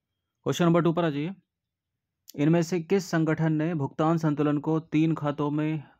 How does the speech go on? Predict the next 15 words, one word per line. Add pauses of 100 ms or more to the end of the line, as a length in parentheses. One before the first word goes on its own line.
(140)
वर्गीकृत
किया
है? (720)
वर्ल्ड
बैंक, (120)
इंटरनेशनल
मॉनेटरी
फंड, (640)
वर्ल्ड (100)
ट्रेड
ऑर्गेनाइजेशन (300)
या
वर्ल्ड (100)
इकोनॉमिक
फोरम?